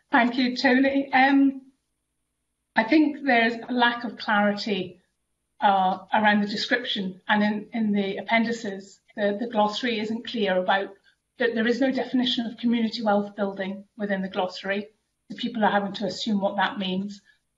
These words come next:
I think, um, going back to your previous question as well about planning departments, not only do applicants not necessarily understand fully what that means,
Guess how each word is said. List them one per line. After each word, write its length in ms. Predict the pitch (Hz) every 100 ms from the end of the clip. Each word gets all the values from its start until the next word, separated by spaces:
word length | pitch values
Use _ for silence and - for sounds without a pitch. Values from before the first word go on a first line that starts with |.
| _
I 100 | 220
think, 420 | 233 226 - - -
um, 220 | 208 202
going 200 | 226 226
back 220 | 208 208
to 140 | - 202
your 80 |
previous 420 | - 247 247 202 202
question 640 | - 185 - 202 180 185
as 140 | 190
well 260 | 196 202 208
about 300 | 196 190 185
planning 360 | - 214 226 202
departments, 640 | - 190 185 185 185 - _ _ _ _
not 220 | 214 240
only 260 | 240 254
do 200 | 247 202 202
applicants 720 | 226 - 247 - 180 - -
not 160 | 196
necessarily 680 | 208 - 202 214 190 185 - 208
understand 600 | 196 190 - 185 175 -
fully 180 | 202 180
what 200 | 185 185
that 200 | 185 196
means, 400 | 185 185 185